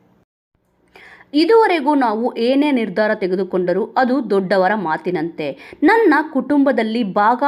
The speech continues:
ಆಗಿರುವುದು ನಮ್ಮ ಅಕ್ಕಪಕ್ಕದವರಿಗೂ ಗೊತ್ತಾಗಿಲ್ಲ. ನಮ್ಮ ದೊಡ್ಡಪ್ಪ ಹೆಣ್ಣು ನೋಡಿಕೊಂಡು ಬರುವಾಗ ಮಾತು ಕೊಟ್ಟಿಬಿಟ್ಟರು, ಅದಕ್ಕೆ ಮದುವೆ ಮಾಡಿಕೊಂಡೆ. ನಾನು ಹುಡುಗಿಯನ್ನು ಭೇಟಿ ಮಾಡಿರಲಿಲ್ಲ. ಮಿಸ್ ಮ್ಯಾಚ್ ಆಗುತ್ತದೆ, ಎಲ್ಲರ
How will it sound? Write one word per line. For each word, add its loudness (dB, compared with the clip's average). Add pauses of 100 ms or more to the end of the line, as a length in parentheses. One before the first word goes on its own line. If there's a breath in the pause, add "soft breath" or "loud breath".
(140)
ಆಗಿರುವುದು -2
ನಮ್ಮ 2 (180)
ಅಕ್ಕಪಕ್ಕದವರಿಗೂ -2
ಗೊತ್ತಾಗಿಲ್ಲ. -2 (1300 soft breath)
ನಮ್ಮ 4
ದೊಡ್ಡಪ್ಪ 0 (120)
ಹೆಣ್ಣು 4
ನೋಡಿಕೊಂಡು 0
ಬರುವಾಗ 0
ಮಾತು 2
ಕೊಟ್ಟಿಬಿಟ್ಟರು, -4
ಅದಕ್ಕೆ 0
ಮದುವೆ 2
ಮಾಡಿಕೊಂಡೆ. 0 (760 loud breath)
ನಾನು 4
ಹುಡುಗಿಯನ್ನು 0
ಭೇಟಿ 0
ಮಾಡಿರಲಿಲ್ಲ. 0 (160)
ಮಿಸ್ 2
ಮ್ಯಾಚ್ 0 (100)
ಆಗುತ್ತದೆ, -2
ಎಲ್ಲರ 2